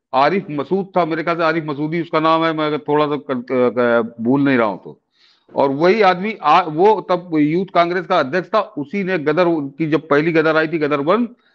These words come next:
तब उसने भोपाल की सड़कों पर दंगा किया था, अ, लोगों की मौतें हुई थी, घा-, घायल हुए थे लोग, वो बाद में गिरफ्तार भी हुआ था। और उसने क-, कहा था कि मैं किसी कीमत पर नहीं चल, गदर में क्या था, पाकिस्तान के खिलाफ था, उसके खिलाफ क्या था, उसके खिलाफ कुछ भी नहीं था, केवल पाकिस्तान प्रेम में वो तब पागल हो गया था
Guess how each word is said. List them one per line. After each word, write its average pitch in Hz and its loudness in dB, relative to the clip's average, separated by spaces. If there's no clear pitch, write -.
तब 185 2
उसने 180 -6
भोपाल 139 0
की 175 -6
सड़कों 156 -2
पर 170 -4
दंगा 143 0
किया 170 -2
था, 190 -2
अ, 151 4
लोगों 143 2
की 156 -2
मौतें 143 4
हुई 170 0
थी, 175 4
घा-, 131 2
घायल 120 0
हुए 170 -2
थे 160 -8
लोग, 190 0
वो 147 0
बाद 165 2
में 170 -6
गिरफ्तार 165 2
भी 196 -2
हुआ 190 2
था। 113 -6
और 160 2
उसने 170 -2
क-, 165 0
कहा 170 2
था 175 -8
कि 175 -2
मैं 170 -4
किसी 151 -10
कीमत 165 -4
पर 180 0
नहीं 165 2
चल, 170 0
गदर 151 0
में 185 -4
क्या 196 0
था, 180 0
पाकिस्तान 165 -2
के 196 -4
खिलाफ 180 -2
था, 220 0
उसके 180 -4
खिलाफ 208 2
क्या 226 0
था, 185 0
उसके 131 -6
खिलाफ 175 -2
कुछ 180 -4
भी 180 -2
नहीं 214 -4
था, 185 0
केवल 170 2
पाकिस्तान 175 -2
प्रेम 180 -4
में 185 -4
वो 190 4
तब 185 -4
पागल 160 4
हो 165 2
गया 151 2
था 202 4